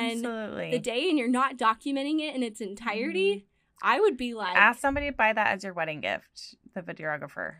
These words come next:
Speaker 1: you know, like, your parents or
Speaker 2: Mm-hmm.
Speaker 1: who, grandparents or aunt or uncle or, you
Speaker 2: I've
Speaker 1: know, if
Speaker 2: had
Speaker 1: they
Speaker 2: maid of honors and best mans. This is, like, the most special, like, favorite thing to me.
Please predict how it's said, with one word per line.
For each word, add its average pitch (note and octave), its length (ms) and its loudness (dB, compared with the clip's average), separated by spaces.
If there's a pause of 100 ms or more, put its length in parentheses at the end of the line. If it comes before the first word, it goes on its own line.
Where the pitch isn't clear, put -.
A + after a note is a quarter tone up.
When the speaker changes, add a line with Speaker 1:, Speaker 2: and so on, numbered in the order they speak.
(140)
Speaker 1:
you F#3+ 140 -8
know, F3 200 -4
like, F3 220 -10
your F3 80 -8
parents D3+ 540 -10
or D#3 200 -2
Speaker 2:
Mm-hmm. D4+ 240 -6
Speaker 1:
who, F#3 140 -14 (200)
grandparents E3+ 720 -4
or D#3+ 140 -6
aunt E3 260 -10
or E3+ 160 -8
uncle - 460 -8
or, E3 260 -8 (140)
you - 120 -6
Speaker 2:
I've B3+ 120 0
Speaker 1:
know, - 100 -6
if - 80 -6
Speaker 2:
had F3+ 200 -2
Speaker 1:
they E3 140 -12 (120)
Speaker 2:
maid A#3 260 -6
of G#3+ 120 -8
honors A3 440 -6
and G#3+ 160 -6
best G3+ 360 -6
mans. G3+ 580 -6
This A3+ 240 -8
is, D#4+ 160 -6
like, F#4+ 220 -6 (340)
the A#3 200 -6 (380)
most C4+ 260 -6
special, A3 380 -6
like, G3+ 180 -10
favorite G3 340 -12
thing G3 180 -14
to - 120 -20
me. - 160 -16